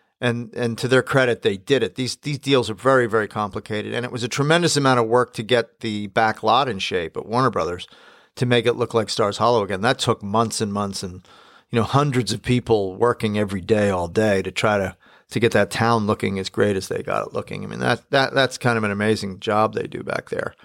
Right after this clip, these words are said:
Uh, makes our job so much easier. Um,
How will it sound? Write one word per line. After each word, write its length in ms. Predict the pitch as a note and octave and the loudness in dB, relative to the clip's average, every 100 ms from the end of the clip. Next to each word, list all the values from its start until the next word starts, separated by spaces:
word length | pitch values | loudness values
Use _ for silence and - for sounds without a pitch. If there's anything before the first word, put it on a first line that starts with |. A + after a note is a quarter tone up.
| - - _ - | -20 -20 _ -10
Uh, 180 | G#2 G#2 | -6 -4
makes 260 | A2 B2 | 0 2
our 160 | C#3 C#3 | 4 2
job 320 | B2 B2 A2 | 2 2 2
so 160 | - A2+ | 0 -4
much 220 | G2+ F#2+ | -4 -8
easier. 480 | A#2+ A2+ G2+ - G2+ _ _ _ _ _ - | -8 -8 -10 -14 -18 _ _ _ _ _ -8
Um, 520 | G#2 G2+ G#2 G#2 | -4 -4 -6 -12